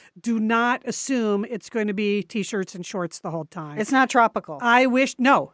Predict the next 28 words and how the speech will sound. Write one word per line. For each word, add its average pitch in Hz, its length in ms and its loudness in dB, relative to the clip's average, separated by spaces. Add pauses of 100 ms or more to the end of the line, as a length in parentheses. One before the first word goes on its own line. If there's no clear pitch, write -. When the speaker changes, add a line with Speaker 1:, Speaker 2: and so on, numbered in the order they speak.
Speaker 1:
no. 190 260 0
I 233 200 2
wished 254 280 0
I 226 120 0
had 220 120 -2
had 208 320 0
a 196 100 -10
few 214 260 -4
more 196 280 0
fleece 196 380 -6
layers, 165 440 -12
as 220 180 -16
a 170 60 -6
matter 156 220 -8
of - 80 -18
fact. 180 220 -16
Speaker 2:
Yes. 233 380 4
Speaker 1:
Not, 269 280 4
I 294 80 2
mean, 269 280 2
not 285 340 2
quite 254 340 0
Patagonia 240 720 2
level 170 440 -2
fleece - 420 -6
layers, 190 400 -6 (220)
Speaker 2:
<laughs> - 160 -16
Speaker 1:
but 254 300 4